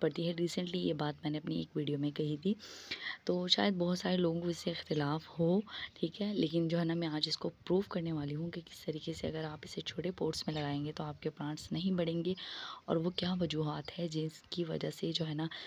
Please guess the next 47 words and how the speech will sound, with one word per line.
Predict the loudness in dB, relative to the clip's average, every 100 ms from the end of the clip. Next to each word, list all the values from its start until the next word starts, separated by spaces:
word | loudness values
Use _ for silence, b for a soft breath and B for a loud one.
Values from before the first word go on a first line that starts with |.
| B 0
इन्हें | 6 6 6
बड़े | 2
पॉट्स | 0 -2 -4 -2
की | 0
ज़रूरत | 2 2 0 -6
पड़ती | -10 -6
है। | -6 -6 B B -4
तो |
चलिए, | 0 6 6
मैं | 6
अपने | 2 2
घर | 2 0
पे | 2 2
लगे | 2 -2
हुए | -2 -2
एक | -2 -6 -6 -8
पॉट | -4 -2
आपको | -4 -6 -8
दिखाती | -6 -8 -10 -6
हूँ, | -6 -6 B B 0
जो | 2
कि | 4 2
छोटे | 0 0 -2
पॉट्स | -2 -4 -4
में | -4
मैंने | -4 -4
लगाए | -4 -2 -2
हैं, | -2
तो | -4 -4
उनमें | -2 -2 -4 -4
और | -4
इनमें | -2 -4 -6
क्या | -6 -6
फ़र्क | -6 -6 -8 -6
है | -8 B B B B -6
और | -4
किस | -2 -4
तरीके | -4 -4 -2
से | -2 -2
इस | -2 -2 -2 -4
बात | -4 -4 -6
को | -8 -4
मैं | -4
प्रूव | -4 -6 -8 -8
कर | -10
सकती | -10 -14 -16
हूँ। | -18